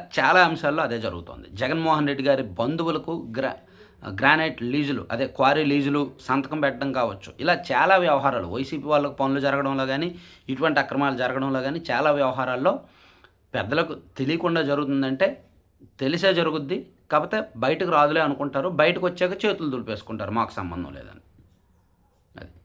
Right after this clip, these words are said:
Thank you. చివరి వరకు చూసిన ప్రతి ఒక్కరికి ధన్యవాదాలు. దయచేసి లైక్ చేయండి, మీ మిత్రులందరికీ కూడా వీడియో లింక్ షేర్ చేయండి.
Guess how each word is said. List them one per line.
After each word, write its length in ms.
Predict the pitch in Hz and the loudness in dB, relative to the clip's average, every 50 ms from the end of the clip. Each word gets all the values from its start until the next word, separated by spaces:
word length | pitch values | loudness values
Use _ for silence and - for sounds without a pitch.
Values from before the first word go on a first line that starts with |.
| _ _ _ _ _ _ _ _ _ _ _ _ _ _ - | _ _ _ _ _ _ _ _ _ _ _ _ _ _ -12
Thank 160 | - 95 92 92 | -10 -10 -10 -10
you. 100 | 98 92 | -12 -14
చివరి 340 | - - - - 135 135 | -16 -14 -6 -4 0 2
వరకు 240 | 139 135 131 127 127 120 | 2 2 0 -2 -6 -8
చూసిన 200 | 135 127 - 131 | -8 -8 -8 -10
ప్రతి 260 | 120 113 113 - - 127 | -10 -10 -12 -10 -8 -8
ఒక్కరికి 280 | 123 120 120 117 110 | -8 -6 -8 -10 -10
ధన్యవాదాలు. 580 | 101 110 104 107 113 113 107 104 110 120 160 - - - - | -8 -6 -6 -6 -6 -6 -6 -6 -8 -10 -10 -14 -16 -12 -10
దయచేసి 420 | 98 104 98 - 123 123 - 127 | -10 -10 -8 -10 -10 -10 -10 -10
లైక్ 500 | - 98 95 101 120 151 147 147 - - | -10 -8 -6 -6 -6 -6 -6 -8 -8 -6
చేయండి, 280 | 139 131 127 135 160 - - _ | -6 -4 -4 -6 -6 -8 -12 _
మీ 80 | 120 110 | -10 -8
మిత్రులందరికీ 640 | 113 113 110 113 127 127 131 127 120 123 123 131 | -6 -6 -6 -8 -8 -8 -8 -8 -8 -10 -12 -14
కూడా 180 | 113 - 143 147 | -10 -8 -8 -6
వీడియో 280 | 135 117 117 113 117 117 | -6 -6 -6 -6 -6 -6
లింక్ 180 | 113 127 131 | -6 -8 -8
షేర్ 340 | - - - 107 101 - - | -10 -12 -14 -14 -14 -16 -18
చేయండి. 220 | - - - 90 | -18 -18 -20 -20